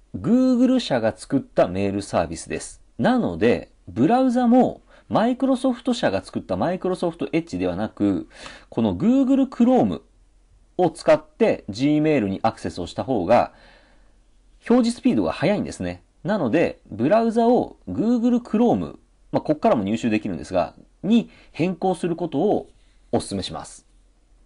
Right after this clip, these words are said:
で、このGoogle Chromeのブラウザのインストールの仕方や、このGoogle Chromeのブラウザの使い方は、また別の動画で解説をします。その動画は、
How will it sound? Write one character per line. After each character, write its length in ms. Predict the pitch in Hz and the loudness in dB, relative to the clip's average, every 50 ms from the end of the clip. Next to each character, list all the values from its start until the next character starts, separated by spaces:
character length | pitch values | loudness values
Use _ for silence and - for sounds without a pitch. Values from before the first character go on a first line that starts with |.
| _ _ _ _ _ _ _ _ _ - - - - - _ _ _ _ _ | _ _ _ _ _ _ _ _ _ -20 -20 -20 -20 -20 _ _ _ _ _
で、 80 | - 110 | -8 -6
こ 100 | - 151 | -2 -2
の 160 | 156 113 87 | -2 -2 -2
Google 420 | 90 180 233 262 254 269 269 262 | 0 0 0 2 2 2 0 0
Chrome 280 | 262 - 269 269 247 185 | 0 0 0 0 0 0
の 100 | 117 87 | -2 -2
ブ 200 | 85 82 98 104 | -4 -2 2 4
ラ 120 | 117 117 | 6 6
ウ 80 | 117 117 | 6 4
ザ 140 | 101 110 107 | 2 0 0
の 120 | 101 - - | 0 -2 -2
イ 100 | 120 147 | -2 -2
ン 100 | 180 185 | -2 -4
ス 100 | 180 - | -6 -6
ト 180 | - 190 165 123 | -6 -4 -2 -2
ー 40 | |
ル 60 | 92 85 | -4 -4
の 100 | 80 82 | -8 -10
仕 120 | - - | -12 -10
方 240 | - 85 - 90 90 | -10 -8 -6 -4 0
や、 280 | 90 120 123 82 - - - - - - - _ _ _ | 2 2 2 0 -2 -8 -18 -20 -20 -20 -20 _ _ _
こ 100 | - 156 | -6 -2
の 160 | 165 170 127 | 0 0 0
Google 480 | 101 113 160 202 214 220 202 214 196 196 | 2 2 2 2 2 0 0 0 -2 -2
Chrome 280 | - - 202 202 196 131 | -2 0 2 2 2 2
の 140 | 101 95 | -2 -6
ブ 140 | 87 82 101 | -4 0 2
ラ 140 | 110 120 117 | 4 4 4
ウ 40 | 117 | 4
ザ 100 | 113 113 | 2 0
の 120 | 104 101 | -2 -4
使 300 | - - - - 190 190 | -6 -10 -8 -4 -2 -2
い 40 | 185 | 0
方 240 | - 185 180 185 175 | 0 -2 -2 0 2
は、 240 | 180 214 170 - - - - _ - | 2 2 2 2 -2 -12 -16 _ -8
ま 80 | 151 | -2
た 120 | - 185 135 | 0 0 0
別 280 | 92 107 135 139 208 | 0 -2 -4 -2 -2
の 100 | 202 208 | -4 -2
動 160 | 185 190 190 | -2 -2 -2
画 80 | 185 196 | 0 0
で 80 | 202 202 | -2 -2
解 180 | 202 - 113 | -2 -6 -8
説 200 | - - 90 - | -8 -8 -10 -10
を 40 | 90 | -12
し 120 | - - | -10 -8
ま 100 | 85 78 | -8 -8
す。 180 | - - - - _ _ _ | -10 -12 -16 -20 _ _ _
そ 160 | - - 185 | -10 -6 -4
の 140 | 190 214 214 | -4 -2 0
動 180 | 214 233 226 | 0 0 2
画 120 | 220 233 233 | 2 2 4
は、 260 | 247 247 147 - - | 4 2 2 0 -4